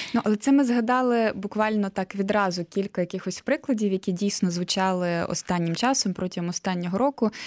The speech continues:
Я все-таки думаю, що таких прикладів не є аж так багато. Ми маємо це відкрито сказати.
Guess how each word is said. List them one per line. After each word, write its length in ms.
Я 120
все-таки 380
думаю, 300
що 180
таких 360
прикладів 540
не 140
є 260
аж 160
так 200
багато. 480
Ми 100
маємо 340
це 160
відкрито 420
сказати. 640